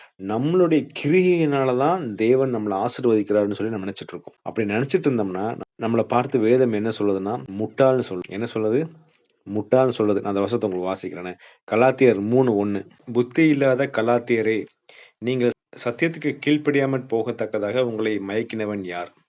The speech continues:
கலாத்தியர்ல மூணு ஒண்ணுல பவுல் வந்து கலாத்தியருக்கு எழுதும்போது என்ன சொல்றாரு? "புத்தி இல்லாத கலாத்தியரே." ஏன்னா வந்து மூணு மூணு நீங்க வாசிச்சீங்கன்னா, "ஆவியினாலே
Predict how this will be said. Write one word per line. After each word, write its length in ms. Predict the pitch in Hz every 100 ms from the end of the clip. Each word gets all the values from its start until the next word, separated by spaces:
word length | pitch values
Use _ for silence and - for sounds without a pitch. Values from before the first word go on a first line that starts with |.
| _ _ _ -
கலாத்தியர்ல 580 | 117 127 139 131 113 110 127 123
மூணு 240 | 123 139
ஒண்ணுல 260 | 123 117 117 110 117
பவுல் 280 | 107 123 131
வந்து 260 | 120 113 123
கலாத்தியருக்கு 500 | 120 113 117 117 107
எழுதும்போது 260 | 110 107
என்ன 100 | 107 107
சொல்றாரு? 340 | 104 101 107 160 185 - _ - 101
"புத்தி 260 | 120 -
இல்லாத 280 | 139 127 120 117
கலாத்தியரே." 380 | 101 98 98 92 95
ஏன்னா 300 | 113 139 143
வந்து 260 | 131 113 107 151 - - -
மூணு 340 | - 135 185 180
மூணு 240 | 147 147
நீங்க 200 | 131 107
வாசிச்சீங்கன்னா, 540 | 101 107 - 101 95 123 127 - - -
"ஆவியினாலே 920 | 98 123 156 165 170 165 156 151 147